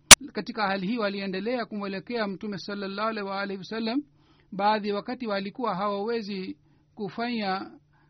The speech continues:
kazi yoyote kwa sababu ya majirahi. Mpaka wakati wa Isha walimjia Mtume Sallallahu Alaihi Wasallam. Maswahaba walikuwa wanawasha moto,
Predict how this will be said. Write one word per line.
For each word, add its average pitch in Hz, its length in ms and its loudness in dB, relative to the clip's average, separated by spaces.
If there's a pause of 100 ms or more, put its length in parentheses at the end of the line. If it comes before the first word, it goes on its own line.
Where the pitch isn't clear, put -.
(180)
kazi 208 280 2
yoyote 220 360 2
kwa 214 120 -4
sababu 214 260 -2
ya 202 60 -2
majirahi. 202 720 2
Mpaka 214 320 0
wakati 202 380 -2
wa 196 120 -2
Isha 214 360 0
walimjia 196 540 0
Mtume 196 260 -4
Sallallahu 196 500 -2
Alaihi 185 320 0
Wasallam. 220 460 -4
Maswahaba 202 480 -4
walikuwa 196 460 -2
wanawasha 190 580 -2
moto, 190 460 -6